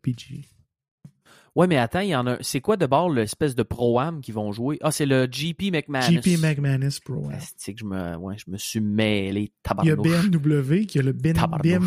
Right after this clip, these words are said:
Speaker 1: W International Open à Munich. Et il y a aussi le B M W <laughs> P G A Championship. Et
Speaker 2: Oui.
Speaker 1: il y a le P M W P G A Championship aussi, euh, du côté de la P G A.
Speaker 2: Voilà.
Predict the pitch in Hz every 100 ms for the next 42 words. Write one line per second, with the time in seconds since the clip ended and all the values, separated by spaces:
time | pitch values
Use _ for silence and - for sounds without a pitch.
0 | 170 156 151 175 160 160 151 151 156 160
1 | 160 156 143 135 160 175 151 _ _ _
2 | _ 156 160 147 139 185 - - _ _
3 | _ _ _ 180 196 170 156 139 - 160
4 | 143 131 143 139 143 135 139 117 - -
5 | 143 - 147 - - 151 - 143 127 -
6 | 190 208 - 160 - _ - 269 214 190
7 | 165 - 175 170 170 156 139 143 135 147
8 | 143 139 135 139 139 139 131 131 127 -
9 | 151 156 131 - 160 151 - _ _ _
10 | _ - 127 123 123 113 110 107 - _
11 | _ _ _ _ - 147 127 143 135 127
12 | 127 120 139 147 - _ _ _ _ -
13 | - 107 107 104 101 101 101 101